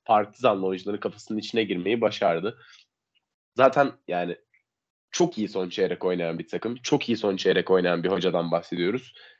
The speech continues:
Zaten oyuncuların tecrübesine baktığımızda da yine Milano'da, e, Shawn Shields, Kevin Pangos, yani Nicola Melli, Kyle Hines, ya bu oyuncular buraları,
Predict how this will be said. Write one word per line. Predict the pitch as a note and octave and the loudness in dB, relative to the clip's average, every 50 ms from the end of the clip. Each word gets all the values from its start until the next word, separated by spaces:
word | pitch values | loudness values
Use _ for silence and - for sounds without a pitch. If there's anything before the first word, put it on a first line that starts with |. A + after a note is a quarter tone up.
| _ _ _ G#2+ | _ _ _ 2
Zaten | G2+ B2 B2+ B2+ C#3 C3+ C3 - | 4 6 6 6 4 2 2 2
oyuncuların | - A2+ A#2 A2+ A2 A2 A#2 B2+ B2+ C3+ C3 - _ _ _ _ _ _ _ | 2 2 2 0 0 2 2 2 2 2 -2 -4 _ _ _ _ _ _ _
tecrübesine | _ - A2+ G#2 F#2+ G2+ F#2+ A2 G#2+ - C3 C#3 B2+ | _ -2 -2 0 -2 -2 -2 -2 0 2 2 4 4
baktığımızda | A2+ G#2 G2 - - A2 G#2 G#2 A2 G#2+ A#2 A2+ | 4 2 2 0 -2 -2 -2 -2 -2 -2 -2 -2
da | G2 | 0
yine | E2+ E2 E2 E2 | -2 -2 -4 -4
Milano'da, | F2 F#2 F2+ F#2 F#2+ G2 F#2+ F#2 F2 E2+ F2+ F2 - - _ _ | -4 -2 0 2 2 2 0 -2 -2 0 -2 -2 -2 -4 _ _
e, | - - | -16 -12
Shawn | - - - G#2 G#2+ G#2 G2+ | -4 -2 0 2 2 0 0
Shields, | - - - - G2+ F2+ F2+ E2+ - - - | -4 -4 -2 0 0 0 0 -2 -8 -14 -6
Kevin | - G#2+ G2+ G2 F#2+ F#2 | -2 0 0 0 0 -2
Pangos, | - - G#2+ G2 G2+ F#2+ F2+ F2+ F#2 - - - - - - _ _ _ _ _ _ _ _ _ - | 0 0 0 0 2 0 0 -2 -2 -4 -10 -18 -20 -20 -20 _ _ _ _ _ _ _ _ _ 0
yani | G2 F#2 F2+ E2+ E2+ - - _ _ _ - | 0 0 2 0 -2 -6 -8 _ _ _ -6
Nicola | G2+ G#2 - B2 A2+ A2+ A2 | -4 2 4 4 6 6 4
Melli, | A2 G#2+ G#2 G2 F#2 F#2 | 4 2 0 0 -2 -4
Kyle | - - A#2 A2+ A2+ A2 A2 | -2 2 2 2 2 2 0
Hines, | A2 G#2 G2+ F#2+ G2 - - - - - - _ _ _ _ - | -2 -2 -2 -4 -6 -12 -20 -20 -20 -20 -20 _ _ _ _ -6
ya | F#2+ F2+ E2+ F#2 | -6 -6 -2 2
bu | A#2+ D3 | 4 6
oyuncular | D#3+ D#3+ D#3 C3+ B2 C#3 D3 C#3+ A#2 A#2 | 6 6 6 4 4 2 2 2 2 2
buraları, | C3+ C3+ C3 A#2+ B2 B2 C#3+ - - - | 2 4 4 4 4 4 2 0 0 -6